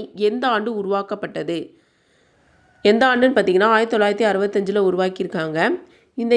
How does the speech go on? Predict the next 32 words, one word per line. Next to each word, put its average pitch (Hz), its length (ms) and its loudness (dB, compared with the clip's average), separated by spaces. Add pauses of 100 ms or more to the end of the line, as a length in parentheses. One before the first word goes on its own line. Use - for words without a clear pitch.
எல்லை 233 280 2
பாதுகாப்பு 226 580 0
படையை 185 340 -2
இங்-, 208 280 -6
இங்கிலீஷ்ல 247 440 -4
என்னன்னு 196 320 -4
சொல்லுவாங்கன்னு 180 380 -4
பார்த்தீங்கன்னா, 175 420 -6
பி 202 140 -4 (100)
எஸ் 214 220 0
எஃப் 165 240 -8
ஷார்ட்டா. 175 400 -4 (420)
இதோட 247 280 0
ஃபுல் 262 280 -4
ஃபார்ம் 277 240 -2
பார்த்தீங்கன்னா, 185 400 0 (440)
பார்டர் 262 440 2
செக்யூரிட்டி 220 520 -2
ஃபோர்ஸ். 170 360 -4 (180)
பார்டர் 196 400 0 (460)
செக்யூரிட்டி 208 500 0
ஃபோர்ஸ். 202 400 -2
இது 233 180 -4
வந்து 233 260 -2
உள்துறை 247 500 -2
அமைச்சகத்தின் 202 600 -4
கீழ் 226 200 -8
செயல்படுகிறது. 175 840 -2
உள்துறை 202 420 -2
அமைச்சகத்தின் 185 640 -4
கீழ் 233 260 -4 (360)
செயல்படுகிறது. 170 800 2